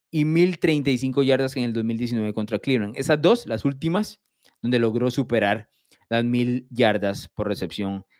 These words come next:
anualmente. Sabemos que ganó el anillo con los Rams, sabemos que fue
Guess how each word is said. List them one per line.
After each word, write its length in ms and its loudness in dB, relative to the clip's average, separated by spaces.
anualmente. 920 -2
Sabemos 500 0
que 100 -2
ganó 220 -4
el 80 -2
anillo 320 0
con 380 -2
los 160 4
Rams, 280 2
sabemos 500 -4
que 280 -4
fue 540 2